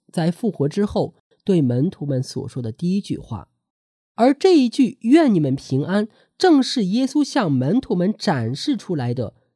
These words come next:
天主的慈悲。复活的基督了解当时门徒的经历，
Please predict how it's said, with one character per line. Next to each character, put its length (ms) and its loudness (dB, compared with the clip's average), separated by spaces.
天 380 0
主 100 -6
的 120 -8
慈 260 -14
悲。 240 -14
复 320 4
活 120 0
的 140 0
基 240 -2
督 240 -4
了 400 2
解 220 0
当 240 -2
时 260 -4
门 300 -2
徒 140 -8
的 80 -4
经 280 0
历， 220 -4